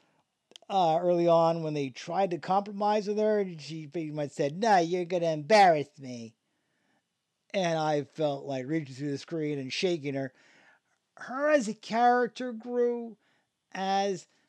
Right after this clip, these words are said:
the story, six episodes got, but it got so convoluted and so, like, crazy. It's like, <sighs> okay, whatever.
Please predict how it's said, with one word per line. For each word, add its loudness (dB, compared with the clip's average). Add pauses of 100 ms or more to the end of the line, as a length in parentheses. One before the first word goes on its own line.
(160)
the -10
story, -2
six -12
episodes -6
got, 0
but 0
it 0
got 4
so 2
convoluted -2
and -10
so, -6
like, 0 (2000)
crazy. -6
It's -18
like, -20 (340)
<sighs> -20
okay, -2
whatever. -4